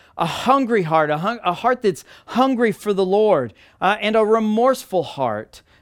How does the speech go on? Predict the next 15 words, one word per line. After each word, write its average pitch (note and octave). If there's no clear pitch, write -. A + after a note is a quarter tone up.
uh, E3
for G3+
our F#3
sin, E3
when D3+
we F#3+
were E3+
sorrowful G#3
for, D#3
for -
the D#3+
sins G#3
that F3
we've E3
committed. D#3+